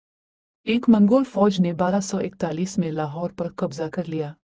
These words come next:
चौदहवीं सदी के दौरान तेरह सौ अट्ठानवे तक शहर पर मंगोलों ने बार बार हमला किया, जब तक कि यह तर्क फातेह तैमूर के कंट्रोल में आ गया। पन्द्रह सौ चौबीस में मुगल बाबर की फौजों ने इस पर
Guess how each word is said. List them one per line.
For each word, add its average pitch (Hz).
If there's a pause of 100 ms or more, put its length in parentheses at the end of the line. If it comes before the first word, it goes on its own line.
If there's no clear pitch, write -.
(800)
चौदहवीं 233
सदी 220
के 233
दौरान 185
तेरह 202
सौ 208
अट्ठानवे 190
तक 214
शहर 190
पर 196
मंगोलों 180
ने 196
बार 180
बार 180
हमला 170
किया, 156 (960)
जब 226
तक 294
कि 262
यह 185
तर्क 185
फातेह 180
तैमूर 180
के 190
कंट्रोल 180
में 165
आ 170
गया। 156 (1000)
पन्द्रह 269
सौ 247
चौबीस 196
में 175
मुगल 175
बाबर 175
की 196
फौजों 185
ने 196
इस 196
पर 185